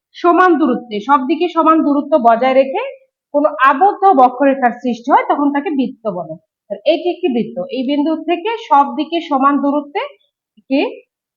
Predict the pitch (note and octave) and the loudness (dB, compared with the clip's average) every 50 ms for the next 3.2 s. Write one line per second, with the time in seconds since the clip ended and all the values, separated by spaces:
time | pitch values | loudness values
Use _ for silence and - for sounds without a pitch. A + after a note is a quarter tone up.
0 | _ - A3+ A3+ G#3 C4 C4 C4 D4+ D#4 D4+ D4+ D4+ D4+ D4+ - C#4 C4+ C#4 - | _ -2 0 0 2 0 0 2 2 2 2 2 0 0 -2 -2 -4 -4 -4 -6
1 | - C4 - D4 E4 A4 B4 - B3+ - - - A#3+ B3+ C#4 D4+ B3 D#4 D4+ D#4 | -10 -4 0 0 2 2 0 -2 -4 -4 -2 0 0 2 2 0 0 0 0 0
2 | D4+ - C#4 D#4 D4+ D4 C4+ B3+ C4 B3+ B3 A#3+ A#3+ B3+ C4 C4 C4 G4+ - - | -2 0 0 0 2 2 2 2 2 2 2 2 2 2 -2 -4 -4 -2 0 2
3 | B3+ A3 D#4+ | 2 2 4